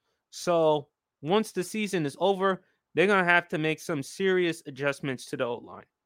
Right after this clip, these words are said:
Because you're gonna ask an awful lot from Sam Howell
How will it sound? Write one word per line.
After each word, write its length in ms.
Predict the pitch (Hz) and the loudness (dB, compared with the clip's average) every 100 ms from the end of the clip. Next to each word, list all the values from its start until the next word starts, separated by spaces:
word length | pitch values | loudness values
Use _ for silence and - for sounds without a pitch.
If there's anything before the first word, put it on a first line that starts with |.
| _ _ _ _ _ _ _ _ _ _ _ _ _ _ _ _ _ _ _ _ _ _ _ _ _ _ _ _ _ _ | _ _ _ _ _ _ _ _ _ _ _ _ _ _ _ _ _ _ _ _ _ _ _ _ _ _ _ _ _ _
Because 680 | - 147 170 156 147 139 - _ _ _ _ _ _ _ _ _ _ _ _ _ - | -8 4 8 10 8 4 -4 _ _ _ _ _ _ _ _ _ _ _ _ _ -8
you're 180 | 175 226 | 0 6
gonna 180 | 196 170 | 6 8
ask 260 | 170 170 | 6 6
an 120 | 156 143 | 0 4
awful 320 | 165 175 170 | 6 6 4
lot 260 | 147 147 - | 6 6 6
from 140 | 135 | -2
Sam 320 | - 165 151 | 0 2 2
Howell 500 | 135 143 135 131 131 | 2 2 2 0 -2